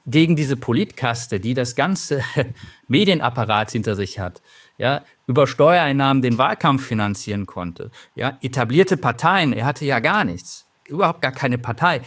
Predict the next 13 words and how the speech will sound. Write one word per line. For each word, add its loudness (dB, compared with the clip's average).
dass -2
der 0
in 2
der 2
kürzester 0
Zeit -2
dann 2
zum -2
Präsident 2
<laughs> 0
eines 2
Landes 4
mit 0